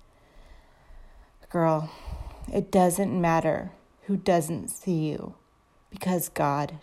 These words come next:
does. Remain under his mighty hand, and in to-, in due time, he will lift you up. That's from James four ten.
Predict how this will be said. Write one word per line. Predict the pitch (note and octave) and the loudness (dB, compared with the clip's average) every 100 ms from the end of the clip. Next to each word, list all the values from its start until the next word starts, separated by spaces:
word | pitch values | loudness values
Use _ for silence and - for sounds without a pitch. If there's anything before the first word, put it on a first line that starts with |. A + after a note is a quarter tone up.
| - | -4
does. | E3 D#3 - - - - - - _ _ - - - - - | 0 0 -2 -10 -12 -12 -20 -20 _ _ -20 -20 -20 -20 2
Remain | G3+ G#3+ G3 F#3+ F#3 G3 A3+ - - | 6 8 8 8 6 4 2 0 0
under | F3 D#3 D#3+ | 2 2 0
his | D3+ D#3+ | -2 -2
mighty | E3+ D#3+ D#3 | -2 -2 -2
hand, | D#3 D#3+ D#3 D3 - - _ _ _ _ | -4 -4 -4 -4 -8 -14 _ _ _ _
and | - F3 | -2 2
in | E3+ E3+ | 2 0
to-, | - F#3+ - - | 0 -2 -2 -4
in | F3 D#3+ | -2 0
due | E3+ | -2
time, | F#3+ F#3 E3 A3+ C4 - _ _ _ _ _ _ | -2 -2 0 0 -2 -8 _ _ _ _ _ _
he | - | -2
will | G3 E3+ D#3 | 2 4 2
lift | - - - | 0 -6 -8
you | - | -6
up. | - - - _ _ _ _ | -8 -12 -20 _ _ _ _
That's | G3 E3 | -12 -10
from | - E3 | -6 -4
James | D#3+ D#3 - | -4 -6 -8
four | - D#3+ D#3 | -4 -4 -4
ten. | - D#3+ F3+ | -6 -12 -12